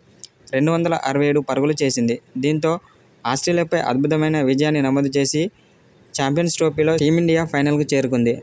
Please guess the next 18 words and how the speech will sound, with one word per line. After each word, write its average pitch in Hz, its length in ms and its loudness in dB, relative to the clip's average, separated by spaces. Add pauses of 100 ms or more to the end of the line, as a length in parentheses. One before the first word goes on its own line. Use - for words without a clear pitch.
అయితే 143 240 0
అనంతరం 160 460 0
టీమిండియా 156 420 2
ఆటగాళ్లపై 147 480 0
కీలక 139 340 0
వ్యాఖ్యలు 143 380 0
చేసిన 139 380 0 (540)
ఆస్ట్రేలియా 147 380 0
మాజీ 139 300 0
కెప్టెన్ 143 400 -2
రికీ 127 220 0
పాంటింగ్. 120 440 -2 (720)
అయితే 156 340 0 (500)
టీమిండియా 170 560 2 (180)
ఆస్ట్రేలియాపై 151 480 0
గెలిచినందుకు 147 600 0
టీమిండియా 151 640 0
ఆటగాళ్లను 143 640 0